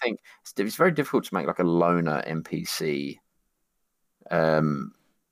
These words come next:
feel realized, because you can do it, right? But they need to have very sort of intrinsic motivations elsewhere, right? And goals and feelings and whatnot. Whereas it,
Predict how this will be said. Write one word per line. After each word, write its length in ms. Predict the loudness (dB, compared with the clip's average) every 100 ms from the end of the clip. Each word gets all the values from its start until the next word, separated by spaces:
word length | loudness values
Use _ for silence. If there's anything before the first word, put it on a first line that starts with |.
| _ _ _
feel 480 | -4 0 6 8 8 6 6
realized, 840 | 6 8 8 6 6 4 0 -4
because 720 | -4 0 4 4 4 -2 -8 -10
you 200 | -2 0
can 300 | 4 6 6
do 200 | 6 6
it, 200 | 6 4
right? 200 | 2 0
But 100 | 4
they 100 | 6
need 200 | 6 6
to 80 | 2
have 340 | 0 2 2
very 680 | 0 4 4 6 4 2 0
sort 240 | -2 -4 -2
of 280 | -4 -8 -20 _
intrinsic 600 | -6 -4 2 2 4 2
motivations 720 | 2 2 4 4 4 2 -2 -2
elsewhere, 540 | 0 0 0 2 4 6
right? 260 | 6 4
And 160 | 2 0
goals 680 | 2 4 6 4 2 0 -2
and 200 | -4 -6
feelings 540 | -4 0 2 2 0
and 100 | 0
whatnot. 440 | 2 2 2 0 -2 -12 -20 -20 -20 _ -2
Whereas 400 | 4 6 6 2
it, 260 | 0 0